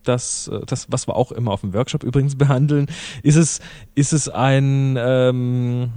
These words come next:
ist es Zone fünf, das ist so der Mittelwert. Der Grund, warum die Kameras darauf geeicht sind, ist ganz einfach, wenn man sich so eine Durchschnittsszene bei durchschnittlichem Licht anschaut, so,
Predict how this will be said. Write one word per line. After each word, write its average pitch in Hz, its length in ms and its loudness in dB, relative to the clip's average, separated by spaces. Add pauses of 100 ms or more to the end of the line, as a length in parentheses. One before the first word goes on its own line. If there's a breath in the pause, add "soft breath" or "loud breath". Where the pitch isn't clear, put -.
ist 135 100 2
es 143 140 0
Zone 123 240 0
fünf, - 540 0
das 139 120 0
ist 143 180 -6
so 143 100 -2
der 131 120 2
Mittelwert. 175 640 0 (800 loud breath)
Der 147 80 6
Grund, 190 340 4
warum 196 520 4 (300)
die 160 80 0
Kameras 165 460 2
darauf 160 260 2
geeicht 139 340 2
sind, 160 140 0
ist 156 100 -2
ganz 160 220 4
einfach, 165 440 0
wenn 151 120 2
man 156 100 2
sich 156 120 0
so 151 160 -2 (240)
eine 156 140 2
Durchschnittsszene 156 1400 0
bei 127 140 -2
durchschnittlichem 135 680 -2
Licht 135 240 -2
anschaut, 104 480 -2
so, 113 340 -6